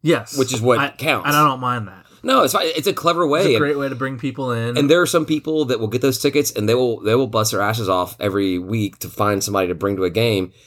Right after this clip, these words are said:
Speaker 1: Yeah.
Speaker 2: Especially if we're doing well, like we were in the first half of the year. So I had no problem with that whatsoever at all. It definitely was inflated. I didn't bring a lot to mine. I didn't even fill out my, my own seats a lot of times, but,
Speaker 1: Hmm.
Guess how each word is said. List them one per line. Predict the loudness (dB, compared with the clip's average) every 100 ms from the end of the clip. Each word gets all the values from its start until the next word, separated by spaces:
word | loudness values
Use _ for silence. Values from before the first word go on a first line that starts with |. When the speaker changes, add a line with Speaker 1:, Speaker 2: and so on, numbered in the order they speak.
| -6
Speaker 1:
Yeah. | -6 -6 -6
Speaker 2:
Especially | -2 0 2 6 4
if | 4
we're | 2
doing | 2 2
well, | 4 4
like | 2 0
we | -2
were | -2
in | -2
the | -2
first | -2 0
half | 0 0 -2 -6
of | -6 -4
the |
year. | 0 2 2 0 -6
So | -4 -2
I | 0 2
had | 2
no | 2
problem | 2 2
with |
that | 0 2
whatsoever | 2 2 2 0 0
at |
all. | -2 -2
It | -4 0
definitely | 0 0 0
was | 0 0 -4
inflated. | -6 -4 2 2 4
I | 4
didn't | 4
bring | 4 4 2 -2 _ _ _ _ _
a | -2
lot | 0 0
to | 0
mine. | 2 4 2
I |
didn't | 0 -4 -4 -2 -2
even | -2 0
fill | 0
out | 0
my, | -4 -6 -10 -6
my | 0
own | 2
seats | 2 -2 -2
a | -2
lot | -2
of | -2
times, | -4 -6 -8
but, | -8 -8 -8 -14 _ _ _ _
Speaker 1:
Hmm. | -12 -12